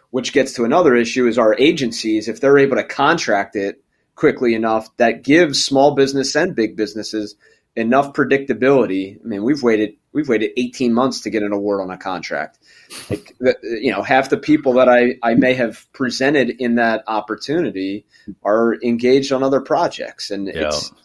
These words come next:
Speaker 1: uh, extremely difficult. Um, so I, uh, agree.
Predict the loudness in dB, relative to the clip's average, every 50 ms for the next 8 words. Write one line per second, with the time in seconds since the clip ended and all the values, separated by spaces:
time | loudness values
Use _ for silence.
0 | _ _ _ _ _ _ _ _ -4 -4 -2 0 -2 -2 0 -2 -2 -2 0 2
1 | 4 6 6 6 6 4 4 2 2 2 0 -2 -4 -10 _ _ _ _ _ -2
2 | -2 -2 -2 -6 -10 -10 -6 -6 -6 -6 -8 -10 _ _ _ _ _ _ _ _
3 | _ _ _ -8 -6 -4 -4 -4 -4 -6 -6 -10 -12 -14 -16 -18 _ _ _ -8
4 | -2 2 4 4 4 4 2 -2 -12 _ -8 -8 -8 -2 -2 -2 -2 -2 0 4
5 | 4 6 6 6 4 4 2 0 -8